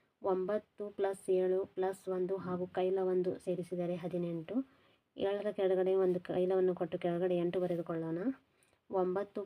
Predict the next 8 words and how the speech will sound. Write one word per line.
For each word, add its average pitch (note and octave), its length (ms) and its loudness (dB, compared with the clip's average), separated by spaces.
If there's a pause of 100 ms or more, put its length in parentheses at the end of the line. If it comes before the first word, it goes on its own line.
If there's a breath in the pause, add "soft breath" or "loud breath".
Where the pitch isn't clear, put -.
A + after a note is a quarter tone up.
plus F#3+ 220 -2 (160)
ಒಂಬತ್ತು F3+ 400 -4 (100)
plus F#3+ 240 -2 (160)
ಏಳು F3+ 160 -2 (160)
ಪ್ಲಸ್ F#3+ 240 -6 (100)
ಈ - 20 -10 (120)
ಕೈಲ F#3 320 2
ಸೇರಿಸಿದರೆ F#3 560 -2